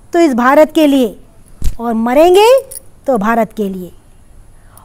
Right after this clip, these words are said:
और मरने के बाद भी गंगा जी में बहती हुई जो हमारी अस्थियां हैं, उनको कोई ध्यान से कान लगा के सुनेगा तो उसमें से एक ही आवाज़ आएगी, "भारत माता की जय, भारत माता की जय,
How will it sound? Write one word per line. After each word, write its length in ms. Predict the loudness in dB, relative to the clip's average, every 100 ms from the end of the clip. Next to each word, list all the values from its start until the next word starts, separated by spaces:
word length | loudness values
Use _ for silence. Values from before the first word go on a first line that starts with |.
| 0
और 140 | 0
मरने 420 | 2 2 2 2
के 120 | 2 2
बाद 260 | 2 0
भी 180 | 0 -6 -10 -20 -20 -20 -20 -20 _ -20 -18 -4
गंगा 440 | -2 0 2 2
जी 180 | 2 0
में 220 | 2 2
बहती 340 | 2 0 2
हुई 240 | 2 4 4
जो 120 | 2
हमारी 340 | 0 0 2
अस्थियां 500 | 0 -2 -2 2 4
हैं, 240 | 4 2 -6 -20 -20 -20 -20 -20 -20 -20 -20 -10
उनको 440 | -8 -6 -2 -2 -2
कोई 360 | -2 0 0
ध्यान 500 | 0 -4 0 2 2
से 180 | 0 -4
कान 320 | -4 -4 0
लगा 260 | 2 2 2
के 160 | 0
सुनेगा 520 | -6 -4 0 0 0 -4 -20 -20 -20 -20 -20 -20 -20 -14
तो 120 | -12
उसमें 200 | -6 -4
से 80 | -4
एक 420 | -4 -2 -2 0
ही 100 | 2
आवाज़ 360 | 4 4 2 2
आएगी, 560 | 2 2 2 -2 -4 -10 -20 -20 -20 -20 -16 -6
"भारत 380 | 0 2 2 2
माता 380 | 0 0 0
की 220 | 0 0 2
जय, 300 | 2 2 -2
भारत 600 | -10 -12 0 2 2 0
माता 340 | 0 2 0
की 200 | 0 -2
जय, 300 | 0 0 -2